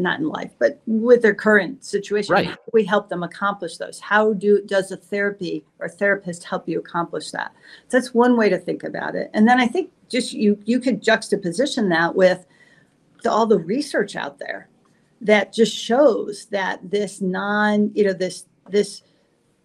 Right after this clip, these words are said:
Speaker 1: therapy care can be, eh, one, restorative, two,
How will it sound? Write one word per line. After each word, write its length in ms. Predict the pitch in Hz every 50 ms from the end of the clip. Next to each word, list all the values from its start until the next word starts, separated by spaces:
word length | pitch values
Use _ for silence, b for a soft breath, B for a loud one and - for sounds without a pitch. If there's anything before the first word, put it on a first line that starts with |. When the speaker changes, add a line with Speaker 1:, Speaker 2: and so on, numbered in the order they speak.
| _ _ _ _ - -
Speaker 1:
therapy 400 | - 240 247 269 269 - 214 190
care 520 | - - - - - 269 285 269 214 185 185
can 260 | 180 - 190 190 185
be, 440 | 175 190 190 185 180 175 170 170 - _ _ _ _
eh, 180 | - 202 202 190 -
one, 420 | 190 185 180 185 185 185 175 156 -
restorative, 800 | - - 180 170 - - 220 226 240 240 226 233 233 226 220 -
two, 380 | - - 220 208 202 196 190